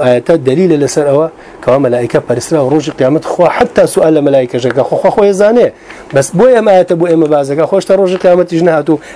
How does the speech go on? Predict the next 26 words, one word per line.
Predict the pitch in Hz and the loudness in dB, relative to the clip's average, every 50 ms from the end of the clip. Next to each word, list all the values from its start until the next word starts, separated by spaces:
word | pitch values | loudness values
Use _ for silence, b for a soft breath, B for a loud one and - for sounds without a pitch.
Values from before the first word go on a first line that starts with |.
| B B | B B
ئەم | 220 262 - - | 0 0 0 0
حیوارە | - 214 202 202 208 220 247 254 | 2 2 4 4 4 4 2 0
ئێشتا | 226 - - 214 208 240 | 0 0 0 0 2 2
نەهاتوو، | 262 208 190 147 139 160 160 190 | 2 0 0 -2 -2 -2 -2 -2
بەس | 208 214 - | -2 0 0
ئەبێ، | 214 196 208 202 147 - - - - - | 0 2 2 2 0 0 -6 -8 -2 0
ڕۆژی | 190 208 180 156 156 - - | 2 2 2 0 -4 -2 0
قیامەت | 147 147 147 156 214 240 233 - | 2 2 2 2 0 -2 0 -2
ئەبێ. | 151 127 113 90 - - B B B B B B B B - | -4 -4 -4 -8 -10 -16 B B B B B B B B -4
تەبەن | - 175 143 147 | 0 0 2 2
ئەمەش | 156 165 165 165 - - - - - - B B B B B B B - | 2 0 -2 -4 -8 -14 -20 -20 -20 -20 B B B B B B B -4
وەکو | 151 - 160 143 | -2 0 2 0
لەتیفەیەک | 147 131 - 139 - 202 185 151 123 120 | 0 0 -2 -2 0 0 0 2 2 0
باسێکین، | 117 110 - - 110 107 135 135 135 | -2 -2 -2 -6 -2 -2 -2 0 2
زۆر | 165 165 147 143 | 0 0 0 0
جار | 135 127 - | -2 -2 -2
خەڵک | - 147 143 131 | -4 -4 -2 -2
دەڵێ: | 135 135 147 135 B B B B B B B - - | -2 -2 -2 -4 B B B B B B B -18 -4
«خوا | - 185 185 190 165 | 0 2 2 2 2
زانێ | 180 180 185 196 190 185 | 2 0 2 0 0 -2
لە | 156 - | -4 -4
سکی | - 165 151 | -6 -4 -2
دایکمە | 160 147 139 - 147 139 | -2 -2 -2 -2 -2 -2
من | 139 131 | -2 -4
چی | - - 135 | -4 -4 -4
یەکەم؟» | 123 - 151 143 | -2 -2 -4 -4